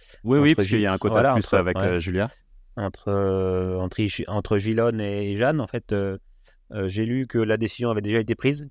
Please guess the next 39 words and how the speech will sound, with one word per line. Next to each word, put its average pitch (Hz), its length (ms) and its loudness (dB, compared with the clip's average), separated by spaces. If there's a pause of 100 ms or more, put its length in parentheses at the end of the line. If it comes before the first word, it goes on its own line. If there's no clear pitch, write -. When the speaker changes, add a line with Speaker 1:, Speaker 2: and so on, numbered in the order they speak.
Speaker 2:
en 110 140 -6
interne, 123 380 -2
euh, 98 120 -2
dans 95 140 -4
le 95 40 -6
staff. - 400 -2
Donc, 95 280 -6
euh, 90 360 -6 (840)
euh, 85 280 -2
on, 85 560 -6
le 90 120 -2
staff 127 240 0
sait - 140 -12
déjà 107 300 2
si - 240 -8
ça 104 140 -4
sera 98 200 -4
Gilonne 101 340 -2
ou, 90 120 -8
ou 95 100 -4
Jeanne. 107 360 -4
Nous, 110 300 -2
évidemment, 101 520 0
on 95 40 -2
ne 92 60 -8
sait - 120 -6
pas, 131 180 0
mais, 104 300 -4
euh, 87 140 -4 (1160)
là 98 100 2
aussi, 196 200 0
c'est 170 140 0
une 131 80 0
question 131 300 0
intéressante 151 580 0
à - 60 -2
poser, 110 400 -2
hein, 101 100 -2
entre, 107 280 -6